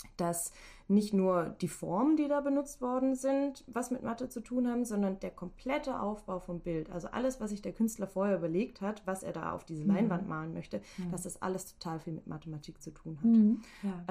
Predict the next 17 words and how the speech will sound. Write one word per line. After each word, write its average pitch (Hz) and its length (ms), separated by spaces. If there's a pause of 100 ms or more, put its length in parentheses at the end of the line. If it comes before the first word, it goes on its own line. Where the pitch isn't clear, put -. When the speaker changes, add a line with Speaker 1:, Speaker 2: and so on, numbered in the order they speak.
(120)
Speaker 1:
Ähm, 175 400
und 170 200
dazu 175 240
muss 220 200
man 208 100
den 185 140
Kindern 196 220
natürlich 180 400
bestimmte 175 360
Werkzeuge 214 600
an 220 100
die 214 140
Hand 233 180
geben, 233 260
sowo-, 180 400
sowohl 180 280
sprachliche 247 1000